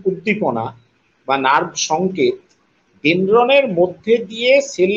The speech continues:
বডির দিকে যায়। আবার বলছি, ডেনড্রনের মধ্যে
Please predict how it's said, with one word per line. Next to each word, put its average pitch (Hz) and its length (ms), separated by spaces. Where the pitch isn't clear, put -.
বডির 165 340
দিকে 170 280
যায়। - 240
আবার 175 240
বলছি, 190 240
ডেনড্রনের 175 600
মধ্যে 156 260